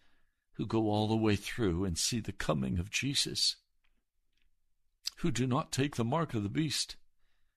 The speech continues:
but who are hidden away by the Lord. Now, what is the fundamental first principle? Well, we see an apple tree.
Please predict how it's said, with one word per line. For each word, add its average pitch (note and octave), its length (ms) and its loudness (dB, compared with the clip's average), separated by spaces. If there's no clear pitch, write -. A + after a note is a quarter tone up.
but - 120 -8
who - 160 -4
are - 60 -2
hidden A#2+ 340 0
away A#2+ 320 2
by A#2+ 180 -4
the A2+ 140 -4
Lord. F#2+ 460 -4
Now, A#2 320 0
what C3+ 260 -2
is C3 520 0
the A#2+ 100 -4
fundamental C3 800 -2
first - 420 -2
principle? D#3+ 600 0
Well, B2 320 0
we A#2 160 2
see C3 240 2
an G#2 100 0
apple G#2+ 320 -2
tree. - 280 -4